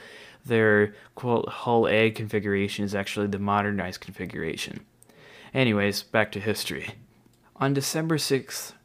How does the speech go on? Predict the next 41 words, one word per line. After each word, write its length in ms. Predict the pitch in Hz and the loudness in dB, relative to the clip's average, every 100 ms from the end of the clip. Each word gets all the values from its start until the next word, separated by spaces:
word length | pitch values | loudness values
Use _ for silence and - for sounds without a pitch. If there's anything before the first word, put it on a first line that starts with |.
| - | -4
nineteen 400 | 123 120 123 113 | -4 -2 -2 -2
forty, 540 | 131 123 117 113 113 - - - | 0 2 4 4 2 -4 -20 -8
U 140 | 135 147 | 2 4
S 140 | 147 | 4
S 160 | 147 139 | 0 0
New 80 | 135 | 0
Mexico 520 | 127 123 - 131 117 | 0 0 -4 -4 -2
was 160 | 107 | -2
stationed 460 | - 120 123 - 113 | -2 -2 -2 0 -2
in 120 | 110 | -2
Pearl 320 | 107 123 104 | -2 0 0
Harbor. 480 | 98 92 - 69 - _ - - - | 0 -4 -6 -10 -14 _ -20 -18 -6
And 520 | 139 151 160 156 147 | -4 -2 -2 0 0
I 40 | |
bet 160 | 135 139 | 2 2
a 40 | |
bunch 240 | 123 123 123 | 2 -2 0
of 60 | |
you 140 | 117 110 | 0 2
are 160 | 107 | 2
like, 260 | 104 104 - | 0 -2 0
"Well, 260 | 110 101 | 0 2
wait 160 | 101 110 | 2 0
a 40 | |
second, 240 | 107 95 95 | -2 -6 -4
New 80 | 101 | -4
Mexico 400 | 107 - 104 92 | -4 -6 -6 -4
wasn't 400 | 98 98 90 - | -4 -4 -6 -6
bombed 360 | 90 90 90 | -6 -6 -8
in 140 | 90 87 | -10 -8
Pearl 240 | 95 90 | -8 -8
Harbor. 500 | 98 95 98 117 135 | -6 -6 -4 -2 0
It 240 | 117 110 - _ _ _ _ - | -2 -4 -10 _ _ _ _ -14
escaped 440 | - - 190 196 | -10 -6 -6 -6
that. 280 | - 92 92 | -4 -2 -2
It 100 | 92 | -4
was 220 | 117 113 | -4 -4
one 140 | 120 117 | -2 0
of 80 | 107 | 0
the 80 | |
few 380 | 104 117 107 104 | -2 -2 0 0